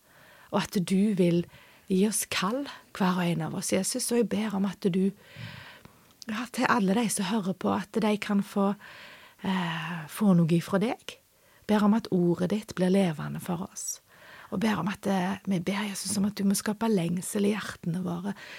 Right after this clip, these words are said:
til å lære mer om ordet ditt, og forstå mer av ordet ditt, og ta til oss mer av ordet ditt.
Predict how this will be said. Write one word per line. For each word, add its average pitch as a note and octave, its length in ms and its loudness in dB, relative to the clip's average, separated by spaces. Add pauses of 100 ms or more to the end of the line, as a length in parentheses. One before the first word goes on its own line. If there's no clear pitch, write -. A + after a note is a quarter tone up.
(140)
til F#3+ 140 4
å F3+ 80 8
lære F#3 280 4
mer F#3 580 -2
om G3 140 2
ordet F#3+ 300 -2
ditt, - 380 -12 (240)
og G3+ 120 -4
forstå F#3+ 600 0
mer F#3+ 320 0
av F#3+ 80 -2
ordet F#3 260 -2
ditt, F3+ 180 -8
og F3 80 -4
ta A#3 100 -2
til G3 340 -4
oss - 220 -8
mer G3 180 0
av G3+ 160 -2
ordet F#3+ 200 -4
ditt. - 280 -16